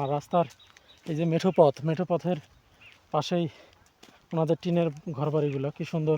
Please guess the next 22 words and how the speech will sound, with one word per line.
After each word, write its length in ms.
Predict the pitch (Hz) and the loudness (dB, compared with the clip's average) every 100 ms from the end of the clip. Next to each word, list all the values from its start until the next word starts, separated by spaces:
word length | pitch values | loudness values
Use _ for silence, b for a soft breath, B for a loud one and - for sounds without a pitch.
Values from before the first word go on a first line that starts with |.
| - | -2
ফসল 280 | 151 - 151 | -10 -6 -6
আবাদ 180 | 139 - | -6 -8
করছে। 220 | 143 - 156 b b b - | -12 -12 -14 b b b -8
মানে 100 | 156 | -4
বাঁধাকপি 460 | 143 156 156 151 151 | 0 0 0 0 0
নেট 220 | 170 175 | 2 2
দিছে 320 | 180 170 170 185 B B - | 0 2 2 2 B B 2
যেন 180 | 165 175 | 4 4
মুরগি 340 | 170 180 170 185 | 4 2 0 -2
ছাগল 340 | 170 156 170 160 | 0 0 0 0
না 120 | 156 | -2
ঢোকে 260 | 147 135 139 | -2 -4 -6
আর 100 | 127 | -8
কি। 120 | - 123 - B B B B _ | -10 -14 -14 B B B B _
এই 200 | 180 147 | -10 -8
যে 180 | 139 147 147 - _ 170 | -4 -4 -6 -10 _ -2
বাঁধাকপি 440 | 151 160 151 160 | 0 0 -2 -6
চাষ 180 | 156 151 - | -6 -6 -8
করছে, 320 | 151 - 165 147 _ _ _ _ _ _ _ - - - B B B B B B B - _ | -14 -10 -12 -12 _ _ _ _ _ _ _ -20 -20 -20 B B B B B B B -20 _
বেগুন 300 | 143 160 185 190 | -2 0 2 -2
চাষ 180 | 175 - | -4 -8
করছে, 340 | - 139 - | -10 -12 -8